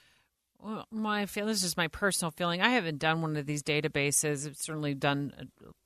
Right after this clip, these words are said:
quite a bit of genealogy the old-fashioned way with, like, microfiche. Um, but if, I don't really have anything to hide. So if my, f-, you know, first cousin seven times removed is in trouble with the law, you know what?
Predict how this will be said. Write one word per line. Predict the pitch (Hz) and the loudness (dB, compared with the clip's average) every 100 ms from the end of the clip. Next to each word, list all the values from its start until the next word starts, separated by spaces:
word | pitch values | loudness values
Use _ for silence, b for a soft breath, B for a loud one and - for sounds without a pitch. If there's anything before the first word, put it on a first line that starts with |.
| - | -8
quite | - 156 | 2 2
a | 143 | 4
bit | 151 | 2
of | 143 | 2
genealogy | 147 143 143 143 147 139 139 | 2 2 4 6 4 2 0
the | 131 139 131 | 0 -2 -2
old-fashioned | - 139 - 151 - 139 | -2 -2 2 2 2 0
way | 131 131 | 0 0
with, | 127 131 | -2 -4
like, | 127 - - | -6 -10 -10
microfiche. | 127 135 131 127 - 127 - - _ b b b b b b - | -6 -4 -4 -8 -10 -10 -10 -14 _ b b b b b b 0
Um, | 170 165 156 151 156 - | 6 8 8 6 0 -6
but | 156 180 165 - | 2 6 8 6
if, | - 175 123 | 0 -4 2
I | 202 226 | 6 6
don't | 240 | 6
really | 226 208 | 4 4
have | 202 196 | 4 4
anything | 196 180 190 170 | 2 0 0 0
to | 151 | 2
hide. | 175 180 156 147 | 4 6 6 2
So | 165 160 | 0 2
if | 160 - | 2 0
my, | 165 165 | 2 2
f-, | 151 - - - | 0 -12 -20 -14
you | - 170 | -2 0
know, | 156 | 2
first | 190 185 - | 2 2 4
cousin | 180 160 160 156 | 6 6 4 2
seven | 170 160 160 | 4 4 2
times | 151 160 156 147 | 0 -2 -2 -4
removed | 147 156 160 151 143 139 139 - | -2 2 4 4 2 -2 -6 -2
is | 139 131 131 | 0 4 2
in | - 151 | 2 -2
trouble | - 170 151 151 | 0 2 2 2
with | 143 | 0
the | 139 | 0
law, | 143 170 151 131 131 120 | 6 10 12 10 8 4
you | 156 | -2
know | 151 151 | 0 4
what? | 151 156 | 4 2